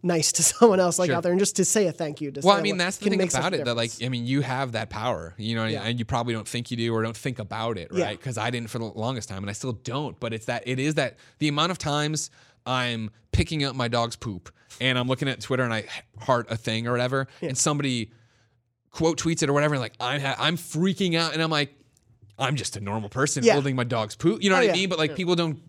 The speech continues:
Speaker 2: see it that way, and I'm,
Speaker 1: Yeah.
Speaker 2: I'm, you know, I love the relationship I have with the audience, and I don't want that to change, but I, I also don't want it to ever be that, like, "Ah, he doesn't care." You know, I, I still read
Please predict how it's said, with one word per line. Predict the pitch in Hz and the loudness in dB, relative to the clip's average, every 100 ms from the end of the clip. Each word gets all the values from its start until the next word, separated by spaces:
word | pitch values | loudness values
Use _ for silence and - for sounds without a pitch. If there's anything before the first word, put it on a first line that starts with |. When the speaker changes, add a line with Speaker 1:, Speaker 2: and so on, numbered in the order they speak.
| - | -18
Speaker 2:
see | 120 - - 208 | -8 -4 0 2
it | 165 | 2
that | 104 104 | -2 -4
way, | 104 110 | -4 -4
and | |
I'm, | 127 | -4
Speaker 1:
Yeah. | 147 120 | -4 -2
Speaker 2:
I'm, | 135 135 131 - - - | 0 0 -4 -12 -20 -8
you | 143 | -2
know, | 151 117 101 _ _ | 0 -2 -6 _ _
I | 127 | 2
love | 147 151 160 | 4 4 4
the | |
relationship | 135 135 131 131 | 2 2 -2 -2
I | 110 | 0
have | 123 139 | 2 2
with | 120 | 0
the | 101 | -2
audience, | 90 90 87 82 | -2 -4 -8 -10
and | 92 110 101 | -8 -8 -4
I | 107 | 0
don't | 113 | 0
want | 110 104 | -2 -4
that | 104 | -6
to | |
change, | - 135 139 - | -4 -2 -4 -2
but | 113 | -2
I, | 107 - | -2 0
I | 113 | 0
also | 113 117 123 | 0 0 -2
don't | 117 113 | -2 0
want | 113 107 | 0 -2
it | |
to | 104 | -2
ever | 113 139 | -2 -2
be | 107 | -2
that, | 101 92 | -2 -2
like, | 98 92 - _ _ - | -2 -4 -8 _ _ 0
"Ah, | 147 160 123 104 92 | 2 4 2 0 -2
he | 92 | -2
doesn't | 131 107 | -4 -4
care." | 98 90 107 131 | -8 -2 0 2
You | 143 | 0
know, | |
I, | 131 123 - - | -2 -4 -8 0
I | 170 | 2
still | - 156 | 4 2
read | 139 123 | 2 0